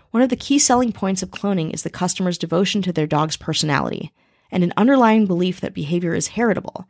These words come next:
a logical continuation of the popular idea that different breeds have a particular habitus, the kind of genetic determinism that still seems acceptable when it comes to our pets."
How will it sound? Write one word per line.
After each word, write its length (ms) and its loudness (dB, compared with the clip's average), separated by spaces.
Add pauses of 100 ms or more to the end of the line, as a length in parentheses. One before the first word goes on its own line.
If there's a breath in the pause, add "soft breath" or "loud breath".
(240 loud breath)
a 80 0
logical 440 2
continuation 640 -2
of 100 -6
the 60 -4
popular 440 0
idea 540 2 (260 soft breath)
that 120 -2
different 300 2
breeds 300 -6
have 100 -2
a 40 -4
particular 440 -4
habitus, 640 -2 (300)
the 80 -6
kind 260 2
of 80 2
genetic 460 0
determinism 760 -2 (220 soft breath)
that 160 -4
still 240 4
seems 280 2
acceptable 640 -2 (140 soft breath)
when 100 -2
it 60 -4
comes 260 -4
to 120 -2
our 80 2
pets." 500 -6